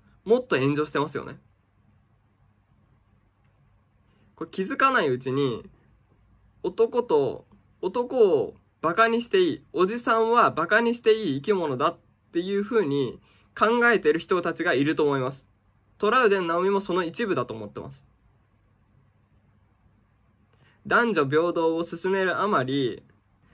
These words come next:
男性の権利を尊重していない女性が増えてる気がします。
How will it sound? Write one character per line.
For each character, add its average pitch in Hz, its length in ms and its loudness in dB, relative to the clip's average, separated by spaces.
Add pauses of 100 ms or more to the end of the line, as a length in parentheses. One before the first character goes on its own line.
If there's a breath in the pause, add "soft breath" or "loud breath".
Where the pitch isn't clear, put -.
(180 soft breath)
男 208 240 2
性 220 180 0
の 208 160 0
権 220 240 0
利 165 100 -2
を 170 100 0
尊 208 300 -4
重 208 180 2
し 208 60 -6
て 202 140 2
い 202 100 4
な 214 140 2
い 165 80 0
女 147 100 -2
性 165 220 -2
が 160 100 2
増 202 140 4
え 202 100 6
て 160 140 4
る 170 100 0
気 147 120 -2
が 143 100 0
し - 80 -8
ま 127 160 -2
す。 - 160 -18